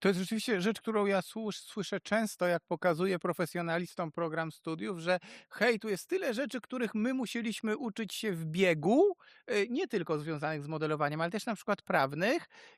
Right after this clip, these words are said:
i, i, i to mnie mega cieszy i, i myślę, że dlatego wyjdą nam wspólnie fajne studia.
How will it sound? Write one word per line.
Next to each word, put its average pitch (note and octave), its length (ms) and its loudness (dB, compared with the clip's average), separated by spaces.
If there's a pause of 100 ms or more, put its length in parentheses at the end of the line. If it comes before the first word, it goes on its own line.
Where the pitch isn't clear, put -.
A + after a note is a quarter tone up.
i, G#3+ 240 2 (180)
i, A3 240 0
i G3 60 0
to B3 160 2
mnie A3 180 2
mega G3 260 4
cieszy F3+ 540 -4
i, F3 320 -8
i E3 60 -8
myślę, E3 240 -6
że D#3 80 -10
dlatego C#3+ 480 -4
wyjdą C#3+ 400 -2
nam C3+ 140 -2
wspólnie C3+ 320 -10
fajne B2+ 280 -10
studia. - 380 -16